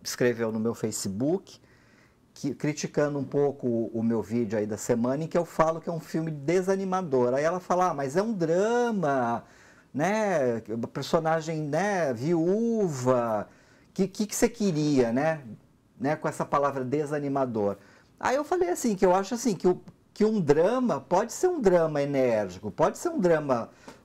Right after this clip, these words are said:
animado, é animado nesse sentido, eu não queria um filme alegre, mas eu queria um filme com uma energia maior, né, e que eu não vi na livraria. E o que eu fiquei mais espantado ainda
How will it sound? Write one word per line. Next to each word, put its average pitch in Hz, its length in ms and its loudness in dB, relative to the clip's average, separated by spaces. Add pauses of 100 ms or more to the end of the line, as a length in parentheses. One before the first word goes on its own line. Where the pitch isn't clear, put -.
(240)
animado, 131 680 2
é 123 40 4
animado 165 460 -2
nesse 233 160 -2
sentido, 247 420 2
eu 139 40 -2
não 135 100 -2
queria 151 160 0
um 302 40 -4
filme 311 220 -2
alegre, 110 800 2
mas 120 200 0
eu 123 60 0
queria 151 200 -2
um 202 60 -2
filme 208 440 -2 (140)
com 381 440 -2 (440)
uma 208 180 2
energia 214 760 2
maior, 110 580 2
né, 147 140 -2
e 196 40 -2
que 220 120 0
eu 240 60 4
não 247 140 0
vi 214 200 0
na 220 100 -2
livraria. 214 640 0 (460)
E 185 80 -2
o 202 60 -4
que 247 100 4
eu 233 60 6
fiquei 214 280 -4
mais 208 360 0
espantado 180 760 -2
ainda 139 720 0